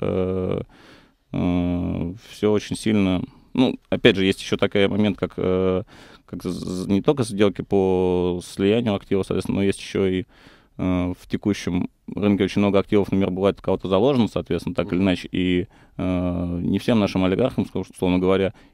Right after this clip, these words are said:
Speaker 1: выгодно иметь, э, даже не то, что выгодно, а комфортно иметь, э, дешевый залог, потому что им нужно довносить, соответственно, если у них активы эти заложены, соответственно,
Speaker 2: Мгм.
Speaker 1: то им надо доносить, э, дополнительные пакеты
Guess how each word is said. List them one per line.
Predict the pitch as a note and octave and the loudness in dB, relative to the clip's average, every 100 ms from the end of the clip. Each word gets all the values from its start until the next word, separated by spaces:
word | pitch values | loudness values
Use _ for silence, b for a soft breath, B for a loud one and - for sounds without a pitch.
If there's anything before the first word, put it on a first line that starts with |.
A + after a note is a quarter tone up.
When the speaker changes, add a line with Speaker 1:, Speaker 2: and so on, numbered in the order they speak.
| _ | _
Speaker 1:
выгодно | - G#2+ A#2+ G2 F#2+ E2+ | -2 2 4 4 2 0
иметь, | - F#2+ A2 A#2 - | 0 2 2 0 -4
э, | - F#2 F2+ - _ _ - | -2 0 0 -4 _ _ -4
даже | F#2 F2 - | -2 -2 -2
не | G#2 | -2
то, | |
что | A2+ A2+ | 0 0
выгодно, | G#2 F#2 F2+ - | 2 2 0 0
а | - F2+ - B B | 0 0 -2 B B
комфортно | G#2 G2 C3+ A#2+ - | 0 4 2 2 2
иметь, | F#2+ A2 - - | 2 2 0 -4
э, | F#2 F#2 F#2 F2+ | 0 0 0 0
дешевый | F2+ G2 - G2+ | -2 -2 0 2
залог, | G#2 G#2+ | 2 0
потому | - F2 F#2+ | -2 -2 0
что | - | 0
им | F#2+ | 0
нужно | G2 F#2+ | 2 0
довносить, | G2 G2+ A2 | 0 0 -2
соответственно, | - F#2 A2+ F#2 - G2+ F#2+ F#2 F2+ b b b _ | -2 -4 -2 -4 0 2 4 2 0 b b b _
если | F#2+ - | -4 0
у | |
них | F#2+ G2 | 2 0
активы | F2 G2 F#2+ | 0 0 0
эти | F#2 | 0
заложены, | F#2+ A#2 C#3 A2+ | 2 4 2 0
соответственно, | G#2+ A2 - | -2 -4 -4
Speaker 2:
Мгм. | |
Speaker 1:
то | - | 0
им | G2 | 2
надо | F#2+ F#2 | 2 0
доносить, | F#2 G#2 A2+ - b b b _ | 0 0 -2 -6 b b b _
э, | - G2 F#2+ F#2 F#2 | -2 0 2 0 0
дополнительные | F#2 G#2+ G#2 G2 G2 | 2 2 4 2 0
пакеты | G2+ C3+ C#3+ F#2+ G2+ | 0 0 0 -2 -4